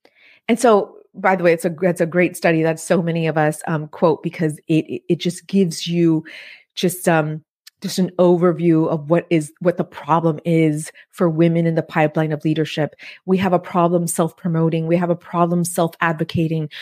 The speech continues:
We have a problem with perfectionism. We have a problem with people-pleasing. But it all stems from, I believe it all stems from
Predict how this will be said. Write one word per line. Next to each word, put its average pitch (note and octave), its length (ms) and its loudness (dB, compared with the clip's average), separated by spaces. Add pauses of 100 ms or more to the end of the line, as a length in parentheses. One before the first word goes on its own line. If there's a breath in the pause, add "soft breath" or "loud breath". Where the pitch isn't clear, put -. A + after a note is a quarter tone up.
(140)
We F#3+ 140 2
have F#3+ 100 0
a F#3 60 0
problem F#3 400 2
with F3 140 -2
perfectionism. F3 760 -2
We F3 120 2
have F#3 140 -2
a F#3 60 2
problem F#3+ 400 2
with F#3+ 180 -2
people-pleasing. G#3 600 -2 (340 loud breath)
But A#3+ 200 0
it C4 160 2
all A#3 180 4
stems A#3 580 -2
from, A3 640 -2 (800)
I B3+ 320 0
believe G3+ 560 0
it A3 180 0
all G3+ 220 0
stems G3 580 -2
from F3 480 -2